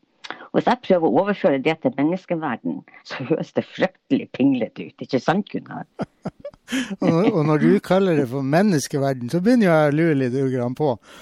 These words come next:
Speaker 2: han Leif. Eh, hva er han for noe? <laughs>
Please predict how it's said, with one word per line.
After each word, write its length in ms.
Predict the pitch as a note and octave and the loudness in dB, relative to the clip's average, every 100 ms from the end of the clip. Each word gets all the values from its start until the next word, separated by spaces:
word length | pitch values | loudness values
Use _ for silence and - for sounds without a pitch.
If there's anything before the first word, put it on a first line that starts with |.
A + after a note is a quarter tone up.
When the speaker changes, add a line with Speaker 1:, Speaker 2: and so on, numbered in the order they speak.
| - - - | -20 -18 -6
Speaker 2:
han 120 | C3+ | -2
Leif. 380 | B2+ C3 - - - | 0 -2 -4 -14 -20
Eh, 320 | - C#3 B2+ B2 | -14 -8 -8 -8
hva 240 | A#2 - D#3 | -10 -2 2
er 80 | E3+ | 4
han 160 | A#3 | 2
for 140 | G#3+ F3+ | -2 -4
noe? 220 | - - | -2 0
<laughs> 1000 | - - - - - - - - C4+ - | 2 0 0 -2 -8 -4 0 2 0 0